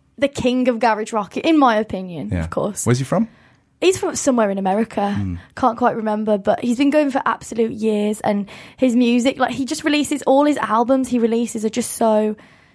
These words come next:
Speaker 1: different but also incredible, and I don't understand how someone can do that and keep bringing out, like, incredible songs, like, all the time. It, it's crazy.
Speaker 2: Is
Speaker 1: But
Speaker 2: this, um, is this tent gonna still be standing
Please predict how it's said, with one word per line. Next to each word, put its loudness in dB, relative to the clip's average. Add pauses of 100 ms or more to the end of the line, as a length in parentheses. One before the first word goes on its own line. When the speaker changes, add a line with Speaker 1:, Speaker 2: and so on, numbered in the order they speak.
(160)
Speaker 1:
different 2
but 2
also 2
incredible, 0
and 2
I 2
don't 2
understand 0
how 2
someone -4
can -2
do 0
that 0
and -6 (260)
keep 0
bringing 2
out, 2
like, -2
incredible -2
songs, -4
like, -4
all 0
the 0
time. -2
It, -14 (100)
it's -8
crazy. -2
Speaker 2:
Is 2
Speaker 1:
But 2
Speaker 2:
this, -2
um, 2
is -2
this 0
tent 0
gonna 2
still -2
be -2
standing -2